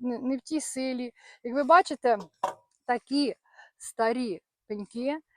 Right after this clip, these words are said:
вони видають короткі, ку-, такі коротесенькі ростуть, е, гілочки,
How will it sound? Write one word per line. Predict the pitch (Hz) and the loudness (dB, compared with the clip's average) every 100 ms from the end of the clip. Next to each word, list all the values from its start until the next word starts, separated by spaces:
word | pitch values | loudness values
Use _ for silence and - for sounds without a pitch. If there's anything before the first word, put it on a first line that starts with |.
| _ | _
вони | 202 214 254 269 | -6 -2 0 0
видають | 240 214 226 285 - | 0 0 0 -4 -4
короткі, | 208 220 233 - 226 220 _ _ _ _ _ | 0 0 0 -6 -8 -8 _ _ _ _ _
ку-, | _ - _ _ - | _ -20 _ _ -14
такі | 240 226 | -14 -8
коротесенькі | 247 240 - 196 - 185 - 185 180 - _ _ _ _ _ _ _ _ _ _ _ _ _ | -4 -2 0 -2 -2 -14 -16 -14 -12 -14 _ _ _ _ _ _ _ _ _ _ _ _ _
ростуть, | 190 196 - 202 185 - | -10 -10 -10 -10 -10 -8
е, | 180 170 | -6 -6
гілочки, | 170 196 196 - - 330 370 | -8 -6 -6 -8 -6 -2 -2